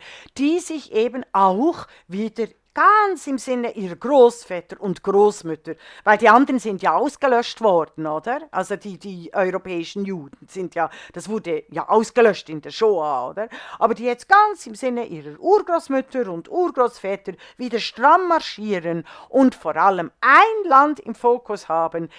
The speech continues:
nämlich ein Land, das Land der Juden. Und genau dieser Klartext, den ich hier bringe, wird nirgendwo,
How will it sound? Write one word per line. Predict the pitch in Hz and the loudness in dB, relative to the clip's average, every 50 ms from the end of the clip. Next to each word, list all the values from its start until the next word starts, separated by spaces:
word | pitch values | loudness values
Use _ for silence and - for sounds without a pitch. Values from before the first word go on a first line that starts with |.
| - - | -20 -4
nämlich | - 202 208 214 208 214 208 - _ - | 0 2 4 4 4 2 0 -4 _ -12
ein | - - 170 156 | -12 -10 -10 -10
Land, | 147 147 165 190 202 214 226 226 233 - - _ _ _ | -4 -2 4 4 6 6 4 2 0 -2 -8 _ _ _
das | - 185 180 - | -6 -6 -6 -4
Land | 185 185 185 175 185 185 190 202 - - _ _ | -2 0 0 2 2 0 0 -2 -4 -10 _ _
der | 196 190 | -8 -8
Juden. | 170 147 165 170 170 170 151 - 143 - 147 _ _ _ - - - - - _ | -8 -8 -10 -10 -10 -10 -10 -12 -14 -14 -14 _ _ _ -20 -20 -20 -20 -12 _
Und | - 214 196 190 _ _ | -2 -2 -2 -2 _ _
genau | - 233 214 214 214 220 240 277 302 330 349 349 339 330 - - | -2 0 0 0 0 0 2 4 6 6 6 6 4 0 -4 -10
dieser | 262 285 - - | -14 -14 -14 -14
Klartext, | _ - - 214 208 214 - 208 175 - - - | _ -4 0 0 0 0 -2 -12 -12 -12 -12 -10
den | 196 180 175 | -8 -8 -8
ich | 165 160 - | -8 -10 -16
hier | - - - - - 320 339 320 320 339 320 262 _ _ _ _ _ _ | -20 -20 -20 -12 -6 -4 -2 0 0 -2 -2 -6 _ _ _ _ _ _
bringe, | - 247 233 226 240 254 254 262 240 220 185 147 139 _ _ _ _ _ _ _ _ _ _ _ _ _ _ | -2 -2 0 2 2 4 4 6 4 2 0 -4 -10 _ _ _ _ _ _ _ _ _ _ _ _ _ _
wird | 156 170 214 190 - - - _ _ _ | -12 -8 -8 -8 -8 -10 -14 _ _ _
nirgendwo, | - 175 196 208 214 233 233 240 254 269 262 240 196 185 - 160 - - _ 135 147 - | -8 -6 -4 0 2 4 6 6 6 8 6 4 4 0 -10 -16 -18 -16 _ -18 -18 -18